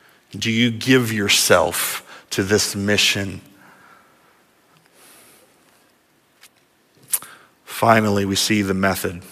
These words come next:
We have a message, the mystery of God revealed in Christ.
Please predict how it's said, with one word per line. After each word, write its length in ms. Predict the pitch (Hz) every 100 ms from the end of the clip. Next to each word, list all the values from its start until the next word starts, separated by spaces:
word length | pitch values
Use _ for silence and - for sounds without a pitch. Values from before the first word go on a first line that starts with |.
| - - _ _ - _ _ _ _ _ _ _ _ _ _ - -
We 160 | 113 117
have 160 | 131
a 80 | 135
message, 640 | 110 98 - 92 - - - - - - _
the 80 | 107
mystery 480 | 107 120 - - 107
of 140 | 104
God 340 | 113 110 107 101
revealed 480 | 101 95 104 104 101
in 140 | 90
Christ. 580 | - 92 90 - -